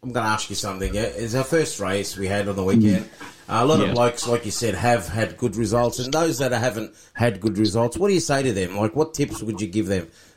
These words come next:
Speaker 1: You know, that just
Speaker 2: Tips. Um, oh,
Speaker 1: Yeah,
Speaker 2: look,
Speaker 1: like
Speaker 2: you probably gotta look at, um,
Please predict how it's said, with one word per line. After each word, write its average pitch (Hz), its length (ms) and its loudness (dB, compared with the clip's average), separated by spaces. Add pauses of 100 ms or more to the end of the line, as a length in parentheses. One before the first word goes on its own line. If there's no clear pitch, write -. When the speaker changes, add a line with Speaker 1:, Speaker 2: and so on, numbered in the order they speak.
Speaker 1:
You 123 100 -6
know, 117 80 0
that 110 160 -2 (560)
just - 440 -4 (600)
Speaker 2:
Tips. - 520 0
Um, 120 520 6 (140)
oh, - 60 0
Speaker 1:
Yeah, 143 60 2 (100)
Speaker 2:
look, 156 100 6
Speaker 1:
like 156 100 2
Speaker 2:
you 160 60 8
probably 147 300 4
gotta 110 160 4
look 107 220 4
at, 107 180 2 (240)
um, 104 520 6